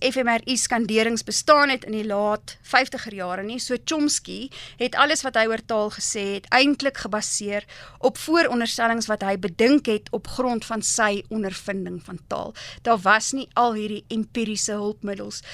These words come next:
waarmee ons eksperimente kan doen en so aan, toe Chomsky al hierdie dinge oor taal gesê het nie. En sedert die vroeë tagtiger jare en met die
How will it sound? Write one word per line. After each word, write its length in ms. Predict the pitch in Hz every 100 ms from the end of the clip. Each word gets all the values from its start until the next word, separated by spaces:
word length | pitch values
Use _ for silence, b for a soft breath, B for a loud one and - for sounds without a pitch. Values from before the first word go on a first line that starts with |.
| B -
waarmee 280 | 214 208
ons 180 | 208 -
eksperimente 760 | 226 - - 214 202 208 196 196
kan 300 | 190 202 175
doen 340 | 226 214 214
en 140 | - 196
so 200 | - 202
aan, 200 | 180 196 B B
toe 120 | - 277
Chomsky 460 | - 233 208 233 208
al 180 | 196 202
hierdie 240 | 190 180
dinge 240 | 185 180 -
oor 160 | 190 -
taal 380 | 185 180 175 196 - -
gesê 480 | - - 277 269 185
het 140 | -
nie. 140 | - - - - - - - - - - -
En 420 | 285 240 247 311 B B B B B B B
sedert 380 | - - 403 381
die 120 | 294
vroeë 240 | - 294 -
tagtiger 460 | 233 - 220 220
jare 440 | 196 190 196 254 311 - - - - - -
en 300 | 320 339 302
met 160 | 247
die 260 | 247 233